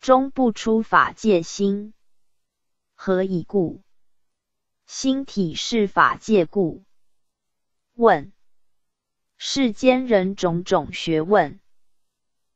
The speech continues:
云何不得道？答：由见己故不得道。己者我也。智人逢苦不忧，欲乐不喜，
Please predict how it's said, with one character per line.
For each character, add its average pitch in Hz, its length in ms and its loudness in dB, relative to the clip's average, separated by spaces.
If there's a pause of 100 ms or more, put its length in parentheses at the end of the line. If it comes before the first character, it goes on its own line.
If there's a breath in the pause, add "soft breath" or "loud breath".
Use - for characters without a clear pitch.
云 202 300 0
何 180 280 0
不 208 280 0
得 170 260 -2
道？ 170 460 2 (1160)
答： 156 400 -2 (1000)
由 202 280 6
见 220 360 2
己 165 260 -6
故 220 260 0
不 190 240 0
得 160 280 -2
道。 - 440 2 (1080)
己 180 260 -4
者 170 300 0
我 156 240 -2
也。 156 420 0 (1040)
智 254 260 2
人 185 320 0
逢 180 260 2
苦 175 280 -2
不 190 240 0
忧， 190 400 0 (1000)
欲 226 240 0
乐 190 280 4
不 185 240 0
喜， - 440 -10